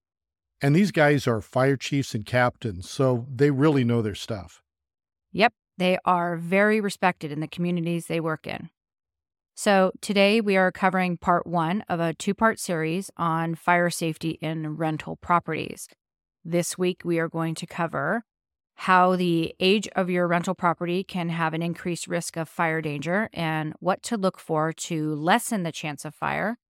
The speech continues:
Speaker 2: single-family home rentals versus multifamily properties and the fire risks that are associated with them, the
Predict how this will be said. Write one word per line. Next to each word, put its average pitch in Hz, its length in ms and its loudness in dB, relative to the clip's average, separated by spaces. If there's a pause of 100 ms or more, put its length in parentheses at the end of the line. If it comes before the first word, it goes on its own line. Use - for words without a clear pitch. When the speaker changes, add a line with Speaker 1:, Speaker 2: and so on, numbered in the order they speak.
(760)
Speaker 2:
single-family 180 800 -2
home 202 360 -2
rentals 185 480 0
versus 160 560 -4
multifamily 175 680 -2
properties 165 600 -2 (340)
and 170 320 0
the 170 60 -2
fire 165 480 2 (100)
risks - 560 -6
that 156 220 0
are 151 60 -2
associated 160 580 -2
with 151 200 -6
them, 233 240 -2 (920)
the 180 460 -2